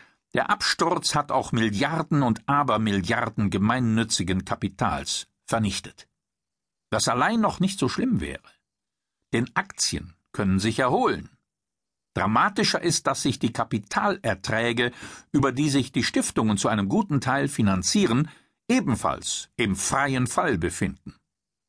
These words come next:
Mit weitreichenden Folgen. Um ihr langfristiges Überleben zu sichern, haben einzelne Förderorganisationen ihre Aktivitäten bereits radikal zurückgefahren. Milliarden an Projektmitteln stehen fast von einem Tag auf den anderen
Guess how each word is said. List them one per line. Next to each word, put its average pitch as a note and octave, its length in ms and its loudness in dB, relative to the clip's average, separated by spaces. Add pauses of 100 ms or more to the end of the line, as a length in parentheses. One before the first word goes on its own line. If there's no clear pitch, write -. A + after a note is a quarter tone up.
(120)
Mit F2+ 220 0
weitreichenden B2+ 720 0
Folgen. - 400 -4 (1000)
Um D#3 160 2
ihr E3 140 4
langfristiges G3+ 720 0
Überleben D#3+ 480 2
zu A#2 140 0
sichern, C#3 340 0
haben A#2 260 0
einzelne D#3+ 460 2
Förderorganisationen A2 1400 0
ihre A2+ 300 0
Aktivitäten C#3 800 0
bereits A2+ 440 0 (320)
radikal D3+ 920 0
zurückgefahren. F#2+ 1000 -2 (640)
Milliarden C3+ 640 2
an A2+ 180 2
Projektmitteln A#2 640 0
stehen F#2 300 0
fast - 340 -6
von G#2 240 -2
einem B2 280 -2
Tag G#2+ 220 -2
auf F#2 120 -4
den F2 160 -2
anderen F2 480 0